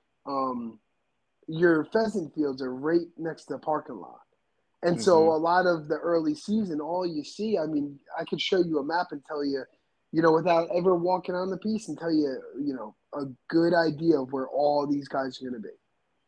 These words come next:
Speaker 1: Because,
Speaker 2: Yep.
Speaker 1: you know, it's predictable. It's predictable 'cause everyone sees a field and they think of, you know, the Midwest and – they think of a one seventy walking out onto this field, you know, at five o'clock in the afternoon, first week of the season. And that's just not how it is here. I mean,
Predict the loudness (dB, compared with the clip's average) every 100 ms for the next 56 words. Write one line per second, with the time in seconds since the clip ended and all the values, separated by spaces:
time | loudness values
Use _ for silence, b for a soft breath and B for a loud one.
0 | _ _ _ _ -2 6 6 6 0 4
1 | 4 4 2 0 -2 -2 0 -2 -2 -10
2 | -8 -8 -6 -4 -4 -6 -6 -6 -2 -6
3 | -2 0 2 0 -2 0 2 2 0 0
4 | -4 -8 -10 2 2 4 0 -4 -8 -4
5 | -6 -2 -2 -2 -2 -4 -2 -2 -2 -6
6 | -8 -8 _ _ _ -2 0 2 0 0
7 | 0 0 -2 -2 -2 0 2 2 0 -4
8 | -4 -4 -4 -6 -4 -4 -6 0 4 4
9 | 2 -2 -2 -4 -8 _ _ _ _ _
10 | _ 0 2 4 0 0 0 0 -4 -4
11 | -4 -4 -2 0 0 -2 -2 -4 0 -2
12 | -2 -6 -4 -4 -2 -4 -4 -4 -4 -6
13 | -8 -8 -6 -4 2 2 0 -6 -6 -2
14 | -2 -2